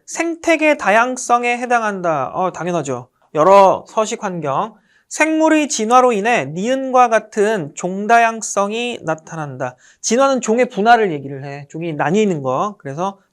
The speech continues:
니은도 맞는 얘기고요. 디귿이 일어날 때 협곡이 남쪽과 북쪽에서 서로 다른 형질에 대한 자연 선택이 일어났기 때문에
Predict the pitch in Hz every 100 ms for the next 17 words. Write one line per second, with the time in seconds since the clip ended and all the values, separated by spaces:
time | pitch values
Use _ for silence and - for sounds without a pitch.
0 | - 139 143 143 127 151 139 131 147 202
1 | 240 _ _ _ _ _ - 247 302 294
2 | 294 285 269 254 233 233 226 269 - 262
3 | 240 185 190 214 214 190 - 214 190 208
4 | 190 247 254 240 233 269 277 262 254 233
5 | 233 226 156 185 190 196 202 185 226 247
6 | 233 - 214 208 208 208